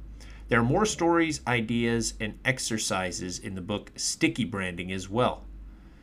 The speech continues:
If needing additional help understanding how to make a brand recognizable, read that book too. At the end of the book, Hogshead explains the specialty adjectives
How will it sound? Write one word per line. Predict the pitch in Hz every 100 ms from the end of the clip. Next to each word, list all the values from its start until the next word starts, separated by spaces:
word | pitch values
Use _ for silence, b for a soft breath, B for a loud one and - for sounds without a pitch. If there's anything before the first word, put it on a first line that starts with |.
| B B B B
If | 113 -
needing | 135 151 147 139
additional | 117 98 143 147 147 127
help | 117 123 113
understanding | 120 104 - 113 107
how | 95 107
to | 107
make | 104 101
a |
brand | 87 110 107 104 98 -
recognizable, | 101 104 - 92 98 101 92 - 78 80
read | 98 92 87
that | 82 -
book | 82 76 -
too. | - - - - - - - B B B B B B B B B
At | -
the | - 226
end | 254
of |
the | 156
book, | 147 139 -
Hogshead | 156 165 175 - 147 139 127
explains | 117 - - 127 127 123 123 123 120 - -
the | 107
specialty | - - 147 170 190 170 - 175 170 -
adjectives | 127 135 135 135 - 131 127 131